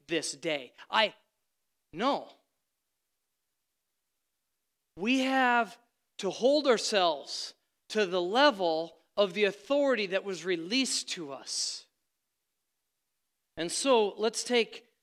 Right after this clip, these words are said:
another example, but let's take it from the Son of David, and not Solomon, but Jesus Christ. And we'll go all the way to Matthew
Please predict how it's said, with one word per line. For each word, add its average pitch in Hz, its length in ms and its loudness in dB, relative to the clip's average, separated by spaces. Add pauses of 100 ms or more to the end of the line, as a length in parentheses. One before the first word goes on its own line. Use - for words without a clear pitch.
(420)
another 240 480 2
example, 143 600 -6 (720)
but 190 140 -2
let's 233 220 -2
take 240 240 0
it - 80 -6
from 226 220 -6
the 208 60 -4
Son 220 400 -2
of 160 140 -8
David, 143 400 -12 (920)
and 156 180 -10
not 170 220 -6
Solomon, 139 480 -8 (640)
but 139 120 -14
Jesus 127 420 -10
Christ. - 640 -16 (2250)
And 165 120 -6
we'll 190 120 0
go 226 200 4
all 220 160 4
the 202 80 -2
way 202 200 0
to 180 80 -8
Matthew 175 640 -8